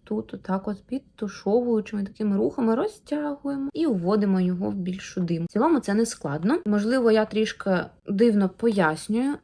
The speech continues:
але тут в цих справах завжди треба практикуватись на власних очах і дивитись, як вам зручніше. Просто ось такі рухи. Просто я лозю ось так от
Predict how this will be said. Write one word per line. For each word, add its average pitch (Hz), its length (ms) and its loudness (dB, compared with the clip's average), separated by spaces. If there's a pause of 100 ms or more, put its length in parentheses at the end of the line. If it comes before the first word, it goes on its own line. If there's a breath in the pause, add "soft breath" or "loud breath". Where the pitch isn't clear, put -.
(120)
але 202 520 2 (200)
тут 220 260 -6
в - 80 -20
цих - 320 -10
справах 214 600 -4
завжди 190 580 -4 (160)
треба 208 320 2 (160)
практикуватись 226 1040 -2
на 214 100 -2
власних 202 540 -2
очах 202 380 -4
і 233 40 0
дивитись, 190 580 -2
як 196 280 -4
вам 185 320 0
зручніше. 190 800 -6
Просто 269 340 0
ось 208 160 -4
такі 220 300 -6
рухи. 190 400 -4
Просто - 280 -6
я 202 140 0
лозю 196 480 0
ось 185 160 -6
так 185 240 -8
от 190 100 -12